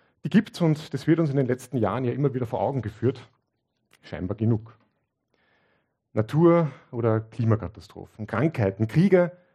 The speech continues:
ganz allgemein existenzielle Ängste. Und zuletzt, da kommt man eher den Eindruck haben, es ist mehr nur noch eine Frage der Zeit, bis es mit unserer Welt zu einem schaurigen Ende kommt.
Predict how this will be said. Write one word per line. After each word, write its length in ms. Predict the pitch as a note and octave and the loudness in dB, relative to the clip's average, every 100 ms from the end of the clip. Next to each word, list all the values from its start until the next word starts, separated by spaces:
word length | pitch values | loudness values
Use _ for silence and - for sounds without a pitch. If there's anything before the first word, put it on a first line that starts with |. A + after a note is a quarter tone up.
| _ _ _ _ | _ _ _ _
ganz 280 | C3+ F3 C#3 | -2 0 0
allgemein 580 | B2+ C#3 B2+ A#2+ A#2+ A#2 _ _ _ - | 0 0 0 0 -2 -8 _ _ _ -12
existenzielle 840 | B2 - C3 - G#2 - E2+ F2+ | -12 -10 -10 -6 -6 -6 -6 -8
Ängste. 460 | D#2 E2+ - - D#2+ _ _ _ _ _ _ - | -8 -12 -14 -20 -20 _ _ _ _ _ _ -10
Und 80 | A#2 | 2
zuletzt, 280 | G#2+ D#3+ | 2 2
da 40 | E3 | 0
kommt 180 | C#3 C#3+ | 0 0
man 120 | - | 2
eher 160 | G#2+ | 2
den 120 | B2+ A#2+ | 2 0
Eindruck 420 | G#2 E3 C#3 - | -4 -4 -6 -2
haben, 260 | F#2+ C3 | 0 0
es 120 | B2+ B2+ | -4 -6
ist 200 | A2+ - _ | -8 -12 _
mehr 440 | A2 C3 A2+ F#2 | -12 -10 -4 -2
nur 100 | B2 | -2
noch 100 | A#2 | -2
eine 140 | G#2+ G#2+ | -2 -4
Frage 280 | F2 G#2 | -6 -6
der 120 | A2+ - | -8 -8
Zeit, 480 | - G2+ G#2 - _ _ _ _ _ _ | -6 -2 -2 -4 _ _ _ _ _ _
bis 140 | A2+ | -10
es 100 | A2+ | -4
mit 100 | A2 | -2
unserer 300 | G#2+ G#2 F#2+ | -2 -2 -2
Welt 280 | F2+ G2 B2+ | -2 -2 -4
zu 180 | - A#2 | -6 -4
einem 300 | F#2 F2+ E2+ - _ _ | -4 -4 -8 -16 _ _
schaurigen 480 | - - G2+ G2+ F#2 | -16 -8 -6 -6 -8
Ende 260 | E2+ G2+ F2+ | -8 -8 -8
kommt. 300 | - D2+ | -12 -20